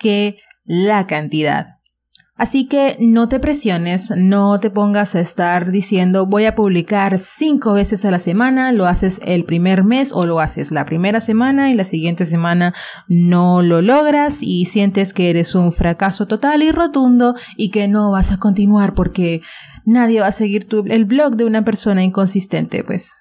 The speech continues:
no. <laughs> Establece metas realistas. Si tu entorno, si tu trabajo, si las cosas que haces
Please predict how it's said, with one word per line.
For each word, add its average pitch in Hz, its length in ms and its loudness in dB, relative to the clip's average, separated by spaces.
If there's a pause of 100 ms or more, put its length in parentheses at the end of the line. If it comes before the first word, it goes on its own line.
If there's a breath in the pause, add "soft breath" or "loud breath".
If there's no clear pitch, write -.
no. 185 380 -4 (160)
<laughs> - 800 -4
Establece 285 560 0
metas 226 380 0
realistas. 175 960 -2
Si 247 840 0
tu 330 180 2
entorno, 196 800 0
si 185 240 -2
tu 247 160 -2
trabajo, 196 720 -2
si 185 280 -4
las 170 180 -2
cosas 240 340 -2
que 202 160 -2
haces 175 440 -4